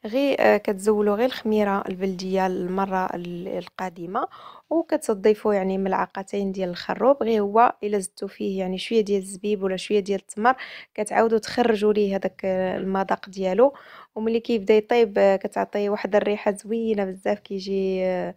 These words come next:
كيجي مختلف. نتمنى ان شاء الله يعجبكم، والوليدات كيصحبوا بان فيه الشوكولا. ممكن كذلك انكم ت-، ت-، تضيفوا ليه، يعني، قطع صغيره ديال الشوكولا، وكنظن، والله اعلم، يعني، هاد الوصفه احسن من،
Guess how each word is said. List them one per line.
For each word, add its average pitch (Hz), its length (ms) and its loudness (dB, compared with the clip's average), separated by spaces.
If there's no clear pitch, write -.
كيجي 208 260 -6
مختلف. 214 720 -2
نتمنى 202 260 -4
ان 202 60 0
شاء - 160 -4
الله 196 160 0
يعجبكم، 196 520 -2
والوليدات 214 560 2
كيصحبوا 208 440 -6
بان 196 300 -2
فيه 196 160 -6
الشوكولا. 208 600 -2
ممكن 320 400 2
كذلك 247 460 6
انكم 208 380 0
ت-، 196 260 -6
ت-، - 480 -2
تضيفوا 262 300 2
ليه، 233 260 2
يعني، 196 240 0
قطع - 340 -2
صغيره 226 580 2
ديال 202 160 -2
الشوكولا، 196 520 -6
وكنظن، 247 480 4
والله 226 460 4
اعلم، 214 340 4
يعني، 202 260 2
هاد 214 80 0
الوصفه 214 600 0
احسن 247 320 0
من، 202 220 0